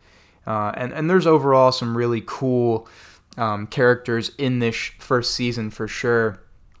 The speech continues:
Uh, moving over to Maggie Siff's character, Wendy Rhodes, which is Chuck Rhodes' wife in the show, she is actually, like I said, the psychiatrist or psychologist for Damian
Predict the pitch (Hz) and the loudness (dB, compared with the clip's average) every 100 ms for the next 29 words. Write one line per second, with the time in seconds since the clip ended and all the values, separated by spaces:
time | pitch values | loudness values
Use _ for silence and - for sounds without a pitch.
0 | _ - - - 110 135 131 127 - 127 | _ -20 -16 -10 -4 -2 0 -2 -2 -2
1 | 123 120 117 113 120 117 - - 127 120 | -2 -4 -4 -2 -2 -2 -4 -2 -2 -4
2 | - 127 117 113 120 110 110 120 117 107 | -6 -4 -2 -4 -4 -4 -2 -4 -4 -4
3 | 110 107 110 120 117 - 113 - 135 123 | -2 -2 -4 -6 -10 -10 -6 -2 -2 -2
4 | 120 113 107 123 170 131 117 117 107 - | -2 -2 -2 0 2 2 -2 -6 -6 -4
5 | 113 110 110 - - - _ - 165 175 | -4 -2 -4 -10 -20 -20 _ -8 -2 0
6 | 156 127 123 123 - 123 120 - - 127 | 0 0 2 0 -2 -4 -2 -4 -6 -6
7 | 113 - 110 110 113 135 120 117 120 120 | -4 -4 -6 -4 -6 -2 -2 -2 -6 -8
8 | - 113 117 113 110 113 - - 123 117 | -8 -4 -2 -2 -2 -8 -10 -8 -6 -4
9 | 120 117 117 113 | -4 -2 -2 -4